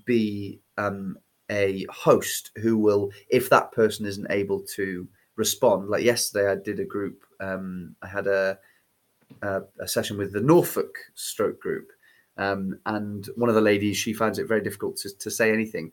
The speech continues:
And so the host stepped in and said, "Okay, so this is so-and-so, they like this, and they recently, and their husband has just moved," or, you know, and so had various things to say about them.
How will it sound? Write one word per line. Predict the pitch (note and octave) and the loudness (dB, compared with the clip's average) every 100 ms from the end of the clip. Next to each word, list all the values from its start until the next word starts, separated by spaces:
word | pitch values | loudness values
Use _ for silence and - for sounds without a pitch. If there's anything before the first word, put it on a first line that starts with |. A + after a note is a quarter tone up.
| _ _ | _ _
And | G#2+ | -8
so | A2+ | -4
the | A2 | 2
host | B2 A#2 | 4 4
stepped | - - A2 | 2 0 -2
in | |
and | F#2+ | -4
said, | G#2 | -2
"Okay, | G#2+ - G2+ G2 - | -2 0 -2 -4 -12
so | - A2 | -2 2
this | A2 A2 | 2 2
is | - | 2
so-and-so, | G#2+ G2+ G2 G#2 | 2 2 0 0
they | G2+ A2+ | 4 4
like | G#2+ G2+ - - | 4 0 -2 0
this, | A2 A2 | 0 0
and | G#2 | -2
they | A2 | 0
recently, | A2+ A#2 A#2 A2 A2 G#2+ - _ | 2 0 0 0 0 0 -6 _
and | G2+ A#2 | 0 4
their | A#2 | 4
husband | D#3+ F3 E3+ B2+ | 4 4 2 2
has | A2+ | 0
just | A#2+ A#2 | -2 -2
moved," | A2+ A2+ G2+ | 0 2 2
or, | G2+ G2+ | 0 0
you | G#2 G2+ | 0 -4
know, | G2 - | -2 -4
and | G2+ - | -6 -4
so | G#2+ | -4
had | G2+ G2 | -4 -2
various | G#2+ G2+ G2+ | 0 0 -4
things | G2+ G2 | -10 -12
to | - | -2
say | C3+ | 2
about | C3+ - | 2 0
them. | - | -6